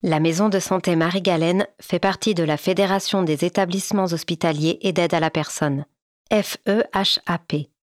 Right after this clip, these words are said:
Fédération de référence des champs sanitaires, social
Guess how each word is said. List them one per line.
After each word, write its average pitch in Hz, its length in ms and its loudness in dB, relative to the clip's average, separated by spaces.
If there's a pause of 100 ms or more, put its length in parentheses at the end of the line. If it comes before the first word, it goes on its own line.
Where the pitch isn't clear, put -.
(400)
Fédération 202 680 0
de 165 100 2
référence 170 560 0
des 156 120 -2
champs 151 200 0
sanitaires, 160 640 -2 (280)
social 190 560 -2